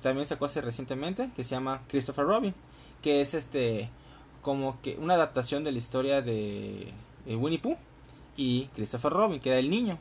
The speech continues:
que estaba, que jugaba con los animales del bosque. Winnie, eh, Tiger, este, Igor,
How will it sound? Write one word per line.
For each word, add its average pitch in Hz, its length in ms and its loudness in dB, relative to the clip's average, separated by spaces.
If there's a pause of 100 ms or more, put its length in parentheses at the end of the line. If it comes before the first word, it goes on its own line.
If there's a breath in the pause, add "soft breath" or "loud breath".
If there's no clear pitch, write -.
(120)
que 113 60 -8
estaba, 123 380 0
que - 120 -12
jugaba 123 340 2
con 117 100 -4
los 110 140 -6
animales 110 460 -2
del 117 120 -2
bosque. 165 320 -2 (1300 loud breath)
Winnie, 135 920 2
eh, 113 60 -4 (100)
Tiger, 131 800 4
este, 104 1080 -6 (220)
Igor, 131 840 4